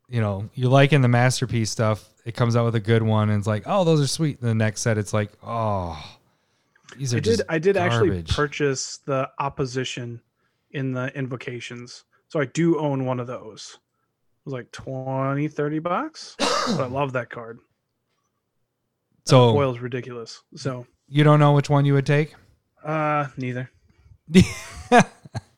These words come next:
Speaker 1: All the money in
Speaker 2: I
Speaker 1: the
Speaker 2: mean
Speaker 1: world. I wouldn't take any cards.
Speaker 2: <laughs> Just quit Magic and then go do things.
Speaker 1: <laughs> Play Magic. <laughs>
Speaker 2: Go, go, go to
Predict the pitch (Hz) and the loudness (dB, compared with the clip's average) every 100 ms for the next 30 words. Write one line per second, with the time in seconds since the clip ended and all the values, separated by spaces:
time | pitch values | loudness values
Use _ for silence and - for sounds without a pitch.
0 | _ _ _ - 139 165 131 139 156 185 | _ _ _ -10 -4 -2 0 4 6 6
1 | 185 185 185 175 143 117 107 110 110 107 | 6 4 4 6 8 6 4 2 2 2
2 | 131 139 135 131 - 117 107 92 98 85 | 0 0 0 -2 -2 -4 -4 -2 -4 -6
3 | 82 80 85 143 - 156 139 180 - - | -8 -10 -8 -8 -6 -6 -4 -6 -6 -8
4 | 151 151 156 - 156 - - 131 135 143 | -8 -10 -18 -6 -6 -4 -6 -6 -4 -2
5 | 151 127 127 127 123 123 - 131 127 127 | -2 -2 -4 -4 -4 -8 -4 -2 -2 -4
6 | 117 _ _ 139 139 131 123 123 _ - | -8 _ _ -8 -2 -2 -2 -6 _ -12
7 | 127 131 - _ - 170 - - _ - | -12 -12 -18 _ 4 4 4 -6 _ 0
8 | 165 123 127 139 117 107 - 143 - 226 | 2 4 2 2 0 -2 2 4 6 4
9 | 175 175 190 214 185 - 165 151 120 - | 6 2 6 6 6 4 2 2 -2 -16
10 | - - 165 147 156 131 | -16 -2 0 2 0 -2